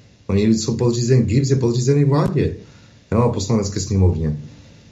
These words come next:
Jo, tím, to je jediný orgán nad nima, jo, kdo jmenuje toho ředitele a funguje. Takže kdo vlastně, eh, jakoby kontroluje tu policii, jestli to je v pořádku nebo není. Jo,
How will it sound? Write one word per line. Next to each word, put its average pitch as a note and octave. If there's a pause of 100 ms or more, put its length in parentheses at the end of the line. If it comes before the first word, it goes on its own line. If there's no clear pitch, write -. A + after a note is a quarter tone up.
(240)
Jo, A#2+
tím, G#2
to B2
je A#2+
jediný C3+
orgán A#2
nad A#2+
nima, C3
jo, F#2
kdo G#2
jmenuje G#2
toho G2
ředitele F#2+
a F#2+
funguje. F#2+ (400)
Takže G2
kdo G2 (140)
vlastně, A2 (760)
eh, F#2 (200)
jakoby F#2+
kontroluje G2+
tu F#2+
policii, F#2+
jestli F#2
to G2
je F#2+
v F#2+
pořádku F#2+
nebo E2+
není. D#2 (1000)
Jo, A2